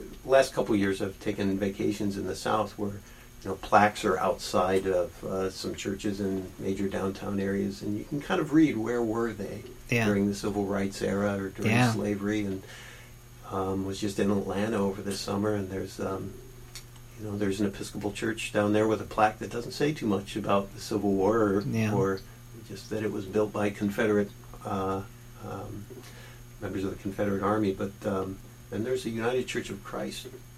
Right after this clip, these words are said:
Speaker 1: church down there that, uh, was the one of, had to be one of the first integrated churches, 'cause the moment that slavery was over, they opened up schools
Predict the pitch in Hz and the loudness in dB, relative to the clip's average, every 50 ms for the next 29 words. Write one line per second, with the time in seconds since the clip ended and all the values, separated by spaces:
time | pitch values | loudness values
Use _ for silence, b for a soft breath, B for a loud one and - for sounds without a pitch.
0 | - - - - 104 104 101 - - - 104 101 98 95 95 95 95 95 92 92 | -18 -14 -10 -8 -8 -6 -6 -8 -8 -6 -4 -2 -2 -2 0 0 0 0 0 -2
1 | 101 98 - - - - 98 95 95 92 101 - - - - 107 101 - 104 98 | -4 -8 -8 -10 -10 -6 -4 -4 -4 -4 -6 -8 -10 -10 -8 -8 -6 -4 -4 -6
2 | - - 107 104 107 107 107 - - 151 160 165 151 123 101 98 95 101 107 107 | -4 -4 -2 -2 -2 -2 -4 -4 -2 0 2 4 4 4 4 4 4 4 4 4
3 | 101 95 95 - 123 120 107 - - - 110 107 104 - 101 98 98 98 95 - | 4 2 2 0 0 0 -2 -2 -4 -4 -2 -2 -2 0 0 0 0 0 -2 -4
4 | - - 110 110 107 - 107 104 - - - B B B B B B B B - | -6 -6 -6 -6 -6 -6 -8 -10 -10 -12 -16 B B B B B B B B -6
5 | 107 95 104 101 104 120 135 151 160 156 151 - - 117 101 - - - 120 117 | -2 2 4 6 6 8 8 8 8 6 4 2 -2 -6 -6 -6 -2 0 2 2
6 | 113 110 113 110 104 101 98 95 120 113 113 110 98 101 95 - 110 104 104 101 | 2 2 2 2 4 2 2 0 0 -2 -2 -2 -2 -4 -4 -2 -2 0 0 0
7 | 104 - 104 95 95 98 - - - - 110 - - - - - - | 0 0 -2 -2 -2 -2 -4 -8 -8 -6 -4 -4 -4 -4 -6 -8 -14